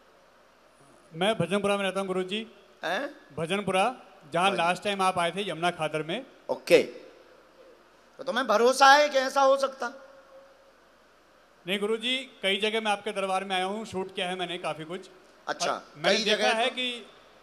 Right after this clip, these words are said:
Speaker 1: आपने जो बोला है,
Speaker 2: हम्म।
Speaker 1: वो सच निकला है।
Speaker 2: हम्म।
Speaker 1: मुझे तो भरोसा है दरबार पे।
Speaker 2: हम्म।
Speaker 1: और परपड़गंज भी मैंने cover किया था,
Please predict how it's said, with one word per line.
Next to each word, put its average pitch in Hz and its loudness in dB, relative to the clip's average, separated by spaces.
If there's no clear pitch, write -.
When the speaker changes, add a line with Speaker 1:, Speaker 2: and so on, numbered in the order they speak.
Speaker 1:
आपने 185 0
जो 220 0
बोला 196 0
है, 185 -6
Speaker 2:
हम्म। 135 -12
Speaker 1:
वो 214 -2
सच 214 -4
निकला 196 -4
है। 175 -4
Speaker 2:
हम्म। 127 -16
Speaker 1:
मुझे 208 -2
तो 240 -2
भरोसा 196 -2
है 214 0
दरबार 185 -2
पे। 196 -10
Speaker 2:
हम्म। 120 -16
Speaker 1:
और 175 2
परपड़गंज 220 0
भी 226 -4
मैंने 226 -2
cover 214 -4
किया 208 -4
था, 196 -6